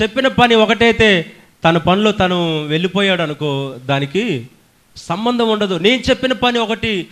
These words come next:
అతను చేసే పని వేరే విధంగా ఉంటే దానికి కూడా సంబంధము.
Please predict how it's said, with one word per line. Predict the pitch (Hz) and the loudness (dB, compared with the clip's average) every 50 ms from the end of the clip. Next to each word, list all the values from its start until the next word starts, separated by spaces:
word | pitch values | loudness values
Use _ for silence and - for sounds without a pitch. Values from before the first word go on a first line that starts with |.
| - - _ - | -18 -14 _ -2
అతను | - - 196 226 233 | 0 2 2 4 2
చేసే | 220 - 214 226 240 233 262 269 | 4 4 4 4 4 4 4 2
పని | 254 254 254 254 247 | 4 4 4 2 2
వేరే | 233 190 214 233 254 269 254 | 2 4 4 6 6 4 4
విధంగా | 254 247 240 247 240 240 | 4 2 0 0 0 -2
ఉంటే | 233 190 220 220 202 180 156 - - - - _ - 131 | -2 0 2 2 2 0 -2 -6 -12 -20 -20 _ -6 -2
దానికి | 131 147 160 175 196 185 | 2 2 4 2 2 0
కూడా | 170 180 196 196 202 | 0 0 0 0 0
సంబంధము. | 196 - 190 185 190 196 196 202 208 220 240 262 240 180 123 | -2 -2 -4 -2 -2 -2 -4 -2 -4 -4 -4 -4 -4 -6 -8